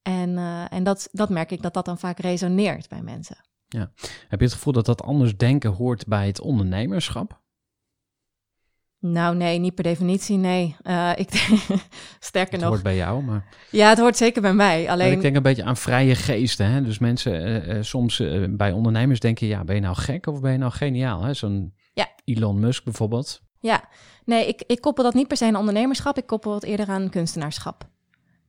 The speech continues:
Speaker 1: En kunstenaarschap en ondernemerschap kunnen fantastisch samengaan. Eh, maar ik, wat jij beschrijft,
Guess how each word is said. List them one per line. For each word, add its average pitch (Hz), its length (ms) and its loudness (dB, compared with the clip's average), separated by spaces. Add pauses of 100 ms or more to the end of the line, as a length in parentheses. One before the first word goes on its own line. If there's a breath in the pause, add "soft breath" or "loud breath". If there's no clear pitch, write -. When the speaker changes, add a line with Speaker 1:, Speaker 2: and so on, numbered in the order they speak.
Speaker 1:
En 214 120 2
kunstenaarschap 208 540 2
en 196 100 -2
ondernemerschap 196 580 0
kunnen 190 200 -2
fantastisch 208 460 -2
samengaan. 240 500 -2 (720 soft breath)
Eh, 185 200 0
maar 185 220 0
ik, 196 280 -4
wat 190 180 -2
jij 208 260 2
beschrijft, 208 960 -2